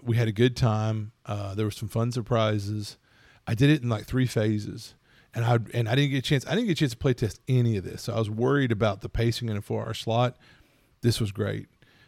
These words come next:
Uh, I had a trophy for first place and some cool ribbons for second and third. Uh, it was really neat because a lot of times I worry, you can kinda see where it's going. Like, the guy who's in the lead halfway through, he's probably gonna carry it to the end. No, this was very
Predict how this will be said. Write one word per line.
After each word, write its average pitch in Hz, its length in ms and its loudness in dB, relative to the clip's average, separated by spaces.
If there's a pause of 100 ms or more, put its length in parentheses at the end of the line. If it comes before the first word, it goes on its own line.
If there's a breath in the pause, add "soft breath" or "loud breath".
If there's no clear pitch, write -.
(100)
Uh, 110 80 -2
I 104 220 -2
had 120 400 0
a 113 140 0
trophy 143 420 4
for 127 180 0
first 123 340 -2
place 113 500 0
and 101 180 -6
some 101 160 -8
cool 127 280 0
ribbons 113 500 0
for 101 320 -6 (100)
second 117 380 -8
and 110 120 -10
third. 98 460 0 (480 loud breath)
Uh, 101 540 -2 (320)
it 147 80 2
was 135 120 0
really 147 200 4
neat 147 260 -2
because 113 560 2
a - 60 -2
lot 139 140 4
of 208 60 0
times 117 320 2
I 110 100 4
worry, 104 520 4 (560 loud breath)
you 143 140 2
can 151 80 -6
kinda 156 240 4
see 156 180 2
where 127 160 4
it's 101 100 -4
going. 107 240 -2
Like, 101 200 -4
the 117 80 -4
guy 131 180 4
who's 131 160 6
in 120 120 2
the 110 60 0
lead 117 400 4
halfway 117 440 4
through, 107 480 2
he's 143 180 6
probably 113 200 4
gonna 98 140 -4
carry 104 240 -6
it 104 60 -12
to 107 80 -6
the 95 220 -4
end. 98 240 0
No, 117 200 2
this 113 220 2
was 165 140 0
very 120 640 4